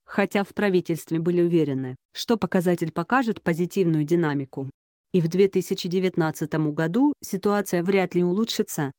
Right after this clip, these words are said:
считают в Минэкономразвития. Фото: Дмитрий Каратаев, Коммерсант. В августе ведомство снизило оценку роста доходов в десять раз с одного до ноля целых одной десятой процента.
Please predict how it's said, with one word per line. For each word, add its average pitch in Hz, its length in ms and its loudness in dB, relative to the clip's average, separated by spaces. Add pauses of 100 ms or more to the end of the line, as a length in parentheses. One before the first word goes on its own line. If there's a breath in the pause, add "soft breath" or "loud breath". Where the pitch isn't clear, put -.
(100)
считают 214 560 0
в 165 60 -2
Минэкономразвития. 170 1300 0 (120)
Фото: 196 520 0 (220)
Дмитрий 202 460 2
Каратаев, 160 560 -4 (300)
Коммерсант. 156 720 -2 (640)
В 180 100 -2
августе 226 500 0
ведомство 165 520 0
снизило 233 520 2
оценку 185 460 0
роста 160 320 -2
доходов 202 540 0
в 175 100 -2
десять 160 360 0
раз 247 280 -2
с - 140 -10
одного 185 380 4
до 160 120 -2
ноля 165 360 2
целых 165 420 -2
одной 180 260 2
десятой 175 460 -2
процента. 151 640 -4